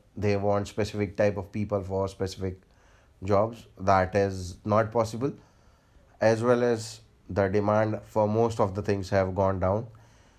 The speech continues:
The recession is coming up. I, I believe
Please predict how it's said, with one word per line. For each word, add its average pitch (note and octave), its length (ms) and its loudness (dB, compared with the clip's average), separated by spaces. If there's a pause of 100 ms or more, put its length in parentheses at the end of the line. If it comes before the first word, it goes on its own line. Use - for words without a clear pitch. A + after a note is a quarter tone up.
(880)
The G#2 220 2
recession A#2+ 540 2
is A2 160 -2
coming G2 360 0
up. G2+ 300 0
I, F#2 480 2
I F#2+ 40 0
believe A2 520 -2